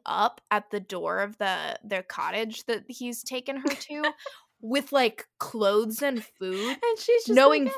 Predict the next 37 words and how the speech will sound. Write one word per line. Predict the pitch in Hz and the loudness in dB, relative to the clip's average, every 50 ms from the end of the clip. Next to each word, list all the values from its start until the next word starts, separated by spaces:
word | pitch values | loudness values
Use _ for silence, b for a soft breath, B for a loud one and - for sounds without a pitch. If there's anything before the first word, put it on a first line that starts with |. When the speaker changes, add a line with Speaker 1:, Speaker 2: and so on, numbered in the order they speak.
| 508 466 | -2 6
Speaker 1:
full | 330 254 254 269 294 302 247 | 8 10 10 10 8 8 6
well | 233 208 208 214 226 | 6 6 8 6 6
where | 233 233 240 | 4 4 2
she | 240 - - 214 202 - _ - | 0 -4 -6 -8 -10 -8 _ -4
is. | 190 196 208 240 - - | -2 -2 -2 -2 0 0
And | 247 247 254 | 0 0 0
he's | 269 302 269 | -2 -2 2
like, | 262 269 254 247 - - | 4 4 4 6 4 6
"What's | 233 247 247 247 | 4 4 4 6
up? | 294 247 202 185 - - - | 6 6 6 6 2 0 2
Um, | 226 220 214 220 226 - - | 4 4 4 2 2 2 2
I | 214 | 2
brought | 208 208 196 185 - | 6 6 4 4 4
you | 269 | -2
some | - - 320 | -8 -8 -8
stuff." | 320 - - 214 196 185 208 233 - - - - - B B B B B B - | -10 -4 0 2 2 2 2 0 -4 -12 -20 -20 -20 B B B B B B 0
Uh, | 190 220 214 214 208 - | 4 6 6 6 6 4
everybody | 233 233 254 247 277 302 | 2 0 0 -2 -4 -4
kinda | 302 302 311 294 | -2 0 0 2
lost | 262 233 220 262 - - | 4 4 2 2 0 -4
their | 277 269 | -4 -2
minds, | 262 262 269 269 262 262 262 247 - - | -2 -2 -2 -4 -4 -6 -8 -8 -6 -6
and | 214 208 | -6 -4
Harrow | 214 214 226 226 233 247 254 269 | -4 -2 0 2 2 4 2 2
is | 262 240 | 0 -2
being | 220 247 247 233 220 | -2 -4 -4 -4 -4
super | 214 - - - - - 214 208 214 269 262 | -6 -10 -12 -12 -6 -4 -4 -2 0 2 2
Speaker 2:
<laughs> | |
Speaker 1:
annoying, | 262 247 254 254 254 254 254 254 254 | 2 2 2 0 2 2 0 0 0
so | - 240 | 2 2
I | 214 214 214 | 2 4 2
would | 208 208 208 - | 0 -2 0 0
recommend | 208 202 220 208 208 208 208 214 202 | 0 0 0 -2 -2 -2 -2 -2 -4
being | 220 208 202 202 202 | -4 -6 -6 -8 -6
back | - 190 185 190 202 - | -2 0 -2 -2 -2 -4
by | 196 180 185 | -6 -4 -2
nightfall. | 202 226 254 240 240 - 247 240 233 233 226 226 - | -2 -2 -4 -4 -4 -4 -2 0 0 0 -2 -2 -6